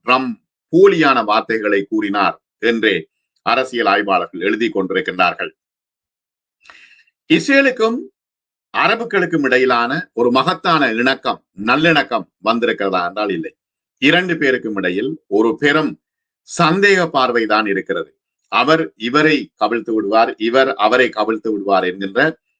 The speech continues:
ஒரு சந்தேக பார்வை இருக்கிறது. இஸ்ரேல் லெபனான் மற்றும் சிரியா முழுவதிலும் தாக்குதல்களை தொடர்ந்து ஒவ்வொரு நாளும் நடத்தி வருகிறது. இந்த அமைதி ஒப்பந்தம் காரணமாக அந்த செய்திகள் மேலெழும்பவில்லை. இதே நேரத்தில்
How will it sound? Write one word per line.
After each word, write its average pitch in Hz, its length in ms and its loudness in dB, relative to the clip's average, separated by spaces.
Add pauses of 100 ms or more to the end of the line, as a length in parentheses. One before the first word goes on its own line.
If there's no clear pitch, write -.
(140)
ஒரு 120 380 2 (200)
சந்தேக 151 380 2
பார்வை 107 360 -2
இருக்கிறது. 95 480 -4 (640)
இஸ்ரேல் 170 640 0 (100)
லெபனான் 151 640 0 (100)
மற்றும் 117 460 -4
சிரியா 165 360 2
முழுவதிலும் 113 600 -4 (100)
தாக்குதல்களை 127 760 -2
தொடர்ந்து 160 580 0
ஒவ்வொரு 131 360 -2
நாளும் 127 500 -2
நடத்தி 117 340 -2
வருகிறது. 98 580 -4 (380)
இந்த 135 200 2
அமைதி 165 320 -2
ஒப்பந்தம் 147 600 0 (240)
காரணமாக 127 760 -2
அந்த 123 260 0
செய்திகள் 127 680 0
மேலெழும்பவில்லை. 92 680 0 (840)
இதே 247 260 4
நேரத்தில் 160 580 0